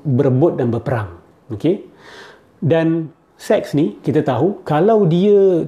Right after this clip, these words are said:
tersebar secara liberal, secara tidak terkawal, okey, secara songsang dan sebagainya, apa yang akan berlaku?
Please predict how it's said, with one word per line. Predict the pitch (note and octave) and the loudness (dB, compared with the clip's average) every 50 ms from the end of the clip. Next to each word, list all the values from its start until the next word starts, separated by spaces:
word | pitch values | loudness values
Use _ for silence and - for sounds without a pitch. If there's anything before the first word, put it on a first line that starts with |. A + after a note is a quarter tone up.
| - | -2
tersebar | - D#3+ A#2+ - - D#3 D#3+ F3 F#3 E3+ D#3 D3+ D3+ - A3 - - - - - | -4 -4 -2 0 0 0 2 2 2 2 2 2 0 0 -4 -8 -12 -20 -20 -14
secara | - - D#3 - - D#3+ C#3+ C#3 | -6 -4 -4 -2 0 0 0 2
liberal, | C3 C3+ E3+ D#3 D#3+ C3 G2+ F2+ - - _ _ - - - - | 2 2 2 2 2 0 -2 -4 -8 -14 _ _ -20 -20 -14 -6
secara | - D3 B2+ - D3+ D3 E3 D#3+ | -4 -4 -2 0 0 0 0 0
tidak | E3+ D#3 D#3 - - - | 0 -2 -2 -2 -2 -6
terkawal, | D3+ D3+ - - D3 D3 B2 G#2+ F#2+ F2+ F2+ G2 - - _ _ - - | -8 -8 -6 -4 -4 -2 -2 -2 -4 -4 -8 -12 -16 -20 _ _ -14 -12
okey, | G#2+ - D#3 F3+ F#3+ - - - - - - | -6 -4 -4 -4 -4 -6 -14 -20 -20 -20 -12
secara | - - D3+ C#3+ D3 - D3+ D3 D3+ D3+ C#3+ C#3 C#3 C3+ C3+ B2 | -4 -2 -2 -2 0 0 0 0 0 0 0 0 0 -2 -2 -4
songsang | G#2 - E3 E3 E3 D#3 C3 - - D#3 C3 A2 G2+ G2 F#2 F#2+ | -4 -2 0 0 2 0 -2 -2 -4 -4 -4 -4 -6 -8 -8 -4
dan | A#2 A#2+ B2 A#2 - | -2 -2 -2 -2 -2
sebagainya, | B2+ B2+ C3 C3+ B2 C#3 C3 B2+ A#2+ A2+ G#2 F#2+ - _ _ _ _ _ - - - - - - | 0 0 0 2 2 0 0 0 -2 -2 -4 -6 -10 _ _ _ _ _ -20 -20 -20 -16 -8 -6
apa | C#3+ C3+ - F#3+ | -6 -2 2 2
yang | F3 E3+ | 2 2
akan | E3 F3 D#3+ | 2 2 2
berlaku? | D#3 D3 C#3+ C#3+ C3+ - A2+ G2+ | 2 4 2 2 0 -2 -4 -6